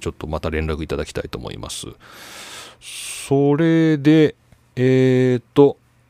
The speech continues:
これか。えーと、一、二、三、四、四ついただいてますので、ちょっと紹介させてください。えー、こちら、えー、四月八日にいただきました。お待たせしました。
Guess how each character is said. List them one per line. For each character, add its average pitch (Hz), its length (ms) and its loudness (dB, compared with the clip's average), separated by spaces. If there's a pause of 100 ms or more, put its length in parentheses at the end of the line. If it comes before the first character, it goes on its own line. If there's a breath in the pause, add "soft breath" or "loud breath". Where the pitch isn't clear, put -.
(460)
こ - 140 -2
れ 101 60 2
か。 - 340 0
え 113 560 4
ー - 0 -
と、 - 160 -4
一、 - 240 -4
二、 92 180 0
三、 85 260 -2
四、 85 180 2
四 117 260 2
つ 214 320 2
い 185 40 0
た 175 120 4
だ 170 120 6
い 156 60 0
て 156 100 2
ま 139 140 4
す - 140 -4
の 82 160 2
で、 73 300 0
ち - 80 -2
ょ - 20 0
っ - 20 -8
と - 120 -8
紹 87 180 0
介 80 180 0
さ - 140 -8
せ 80 160 -6
て 76 100 -6
く 82 160 -8
だ 76 140 -4
さ - 400 2
い。 - 100 -6 (840 loud breath)
え 127 120 2
ー、 117 40 -2
こ 131 160 0
ち 165 260 0
ら、 139 380 6
え 104 80 -4
ー、 - 20 -4
四 - 280 -2
月 - 460 0
八 143 340 4
日 165 180 2
に 151 80 4
い 143 60 4
た 139 100 4
だ 131 100 2
き 113 140 -2
ま 107 160 4
し - 180 -8
た。 - 140 0
お - 100 -4
待 87 160 0
た 78 80 0
せ - 140 -6
し - 160 -8
ま 95 180 2
し - 220 -6 (160)
た。 110 180 6